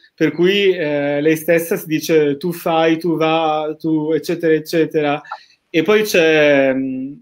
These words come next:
la città, in realtà Teheran, è vero che è una città che forse, nel senso, nell'ottica dell'autrice sicuramente è così, anche Massa me l'aveva spiegata questa cosa, che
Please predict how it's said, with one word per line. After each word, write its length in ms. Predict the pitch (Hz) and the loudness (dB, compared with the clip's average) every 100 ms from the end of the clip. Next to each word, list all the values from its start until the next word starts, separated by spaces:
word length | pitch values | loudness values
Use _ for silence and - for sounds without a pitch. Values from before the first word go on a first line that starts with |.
| - | -6
la 180 | 160 | -4
città, 340 | 160 202 175 202 | -4 -4 0 2
in 80 | 220 | 2
realtà 360 | 175 160 185 | 2 0 -2
Teheran, 720 | 214 175 160 170 190 208 214 220 _ _ _ _ _ | 0 0 2 0 -2 -2 -4 -4 _ _ _ _ _
è 140 | - | -4
vero 220 | 151 175 226 | 0 2 2
che 80 | |
è 40 | 226 | 0
una 120 | 165 | -2
città 400 | 151 156 151 185 | -4 -6 -2 -2
che 720 | 190 214 196 170 151 143 139 | 0 0 2 4 2 0 -2
forse, 760 | 135 180 202 202 226 214 180 - | -4 -4 -4 0 0 0 -4 -12
nel 160 | - 175 | -10 -6
senso, 280 | 170 202 190 | -2 -4 -2
nell'ottica 520 | 165 180 196 214 208 | 0 0 -2 -4 -2
dell'autrice 520 | 190 175 175 202 - | 0 0 -2 -4 -4
sicuramente 640 | 233 190 165 156 156 180 202 | -8 -6 -4 -4 -4 -4 -4
è 40 | |
così, 360 | 202 147 139 135 | -2 -4 -2 -4
anche 400 | 135 - 147 151 _ _ _ _ | -4 -4 -4 -6 _ _ _ _
Massa 640 | 151 156 165 - 190 190 185 | -6 -4 -4 -4 0 2 2
me 100 | 156 | 2
l'aveva 260 | 147 147 147 | 2 2 0
spiegata 480 | 147 151 156 151 139 | 0 0 0 0 -2
questa 280 | 143 139 147 | -4 -6 -6
cosa, 300 | 160 139 139 | -4 -4 -4
che 260 | 156 147 | -2 -2